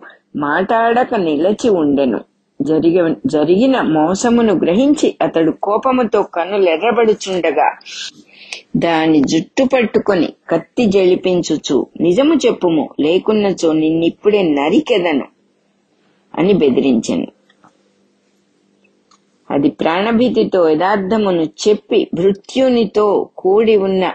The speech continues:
అతని భార్యను చూపించెను. ఒకచోట నేల మీద చాపపై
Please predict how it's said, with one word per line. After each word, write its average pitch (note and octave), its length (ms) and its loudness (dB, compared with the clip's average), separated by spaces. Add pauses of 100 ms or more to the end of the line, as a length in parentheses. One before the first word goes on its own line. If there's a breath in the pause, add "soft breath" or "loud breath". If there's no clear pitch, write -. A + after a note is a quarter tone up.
అతని D3+ 300 -2
భార్యను E3+ 640 0
చూపించెను. C3+ 800 -2 (920 loud breath)
ఒకచోట G#3 640 0 (220)
నేల F3+ 360 2
మీద G#3 320 2
చాపపై F3+ 1000 -2